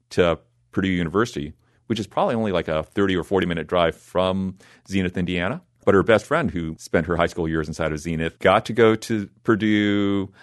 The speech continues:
lives in a bigger house with richer parents, and she grew up with her mom and dad, not just her dad, who are both in good health, while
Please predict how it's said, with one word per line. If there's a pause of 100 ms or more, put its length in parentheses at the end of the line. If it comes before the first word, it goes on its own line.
(140)
lives
in
a
bigger
house
with
richer
parents,
and
she
grew
up
with
her
mom
and
dad,
not
just
her
dad, (120)
who
are
both
in
good
health,
while